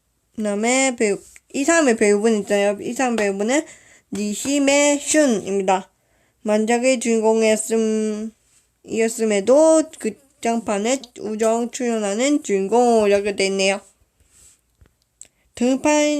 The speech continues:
이 사람도 등판 성우분이 이거, 이 고스트를 더빙해 주었습니다.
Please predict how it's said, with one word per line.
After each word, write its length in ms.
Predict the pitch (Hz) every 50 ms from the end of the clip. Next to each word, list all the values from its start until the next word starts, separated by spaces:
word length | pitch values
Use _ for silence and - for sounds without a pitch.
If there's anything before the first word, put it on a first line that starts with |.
| 277 254
이 120 | 262 262
사람도 520 | 247 277 277 269 262 247 247 269 285 277 233
등판 420 | 233 220 208 208 214 240 233 226
성우분이 960 | 220 - 269 262 269 269 269 269 262 240 233 233 233 247 277 294 262 208 214 - _ _ _ _ _ _ _ _ _ -
이거, 460 | 226 226 220 233 233 233 226 220 202 -
이 220 | - 240 254 262 240
고스트를 800 | 240 - 240 240 240 240 - 233 226 226 254 294 311 311 - -
더빙해 580 | 220 208 196 208 208 208 208 214 220 220 214
주었습니다. 680 | - - 208 202 208 - - 196 190 190 196 196 202